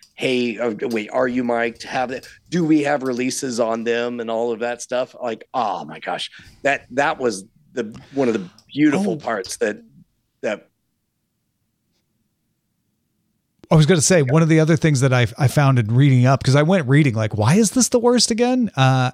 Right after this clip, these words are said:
Speaker 2: apparently, a lot of people didn't like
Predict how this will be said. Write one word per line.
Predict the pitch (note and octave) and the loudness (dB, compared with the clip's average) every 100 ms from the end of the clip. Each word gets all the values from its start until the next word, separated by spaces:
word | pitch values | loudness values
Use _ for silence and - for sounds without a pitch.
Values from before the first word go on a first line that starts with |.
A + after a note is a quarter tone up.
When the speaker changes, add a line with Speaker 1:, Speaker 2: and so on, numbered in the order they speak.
| - | -4
Speaker 2:
apparently, | D3 - G3+ G3+ F3 D#3+ C#3+ - - - _ | -2 0 0 2 2 4 2 -2 -20 -20 _
a | D#3 | 2
lot | D3 D3 F3+ | 4 6 4
of | |
people | E3+ D3 | 4 2
didn't | C#3 B2+ D#3 C#3 C#3 | 0 2 2 0 -4
like | C3 D3 C#3+ - | 0 2 2 -4